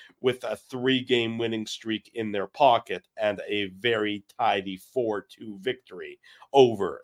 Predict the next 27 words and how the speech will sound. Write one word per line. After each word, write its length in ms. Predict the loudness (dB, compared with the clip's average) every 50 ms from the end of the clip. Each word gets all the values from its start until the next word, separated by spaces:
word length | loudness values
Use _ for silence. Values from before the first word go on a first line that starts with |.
| -6
the 120 | -4 -2 0
Vancouver 580 | 0 0 0 -2 -2 -6 -6 -6 -6 -6 -8
Canucks. 440 | -12 -8 -4 0 0 0 0 -4 -6
Gentlemen, 420 | -2 0 2 2 2 0 0 -2
good 180 | -2 -4 -4 -4
to 80 | -6 -16
see 360 | -16 -14 -10 -6 -4 -2 -2
both 400 | -2 0 2 2 2 2 -2 -6 -12
of 100 | -10 -4
you. 340 | 2 4 6 6 4 2 -6 _ -20 -20 -20 -20
It's 100 | -16 -8
been 200 | -4 -2 -2 -2
about, 340 | 0 0 0 0 0 -4 _ -4
uh, 540 | -2 0 2 2 2 2 2 0 0 -2 -6 -6
oh 200 | -6 -6 -6 -8
gosh, 260 | -8 -8 -8 -8 -8 -10
I 40 |
don't 120 | -12 -12 -12
even 120 | -12 -10
know 140 | -8 -8 -6
how 80 | -6 -6
many 160 | -8 -6 -4
hours 260 | -2 -2 -2 -4 -6
it's 100 | -12 _
been 160 | -10 -8 -4
now, 120 | -2 -2 -2
about 220 | -2 -2 -6 -6